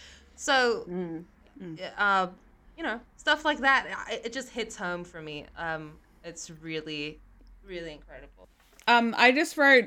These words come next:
Speaker 3: I wrote in my notes, like, "What the fuck, full glasses of
Speaker 1: <laughs>
Speaker 3: milk?"
Speaker 1: That
Speaker 3: Um,
Speaker 1: also.
Speaker 3: and then I also wrote,
Speaker 2: Disgusting.
Speaker 3: "I need to make fun of this because this scene is really upsetting."
Speaker 1: <laughs>
Speaker 2: Um,
Speaker 1: Uh.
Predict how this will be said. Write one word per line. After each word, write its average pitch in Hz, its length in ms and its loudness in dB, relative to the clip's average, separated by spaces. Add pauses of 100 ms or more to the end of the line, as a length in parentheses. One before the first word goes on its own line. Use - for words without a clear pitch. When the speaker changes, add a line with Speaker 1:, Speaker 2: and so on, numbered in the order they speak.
Speaker 3:
I 240 120 8
wrote 233 180 6
in 285 80 6
my 302 80 6
notes, 196 360 -2
like, 196 200 0 (260)
"What 214 220 -4
the 226 100 -4
fuck, 196 340 -4
full 202 220 -2
glasses 190 480 -4
of 185 140 -8
Speaker 1:
<laughs> - 0 -
Speaker 3:
milk?" 185 240 -2
Speaker 1:
That 254 260 4
Speaker 3:
Um, 214 140 -2
Speaker 1:
also. 180 240 2
Speaker 3:
and 202 180 4
then 185 80 -2
I 180 100 2
also 180 280 -2
wrote, 180 100 0 (160)
Speaker 2:
Disgusting. 147 460 -6
Speaker 3:
"I 208 80 4
need 220 260 4
to 277 80 4
make 247 240 6
fun 220 220 0
of 214 160 -2
this 190 220 -2
because 196 320 -4
this 180 140 -6
scene 185 220 -6
is 196 160 -4
really 185 220 6
upsetting." 392 420 4 (320)
Speaker 1:
<laughs> 202 80 -4 (1700)
Speaker 2:
Um, 196 440 2
Speaker 1:
Uh. 349 200 -4